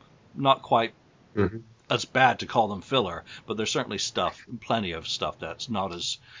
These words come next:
Speaker 1: strong as the strongest material on the album. So again, it took years. I've enjoyed the past week of listening the shit out of these albums again,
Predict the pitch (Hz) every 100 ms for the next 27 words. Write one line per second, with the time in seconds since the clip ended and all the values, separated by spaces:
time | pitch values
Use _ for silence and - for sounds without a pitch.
0 | - - 117 92 90 82 - 82 - 95
1 | 85 82 76 82 85 92 82 82 78 80
2 | 80 80 73 - 101 85 - - - 185
3 | 151 95 127 - - 107 101 101 98 -
4 | - - - 107 107 101 104 98 - -
5 | 95 95 - 87 82 82 - 87 95 -
6 | 90 85 82 - - - 78 - - -
7 | 110 90 87 76 80 82 92 80 82 -
8 | - - 85 85 80